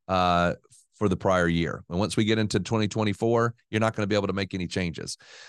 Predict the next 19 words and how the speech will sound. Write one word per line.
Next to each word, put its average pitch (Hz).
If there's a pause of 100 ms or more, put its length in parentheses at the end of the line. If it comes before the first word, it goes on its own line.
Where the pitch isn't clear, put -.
So -
what 135
kinds 135
of 104
things 107
would 101
you 98
want 101
to, 92
uh, 85
consider? 80 (540)
Well, 110
number 120
one, 127 (320)
uh, 98
you 110
do 117
a 139
review 117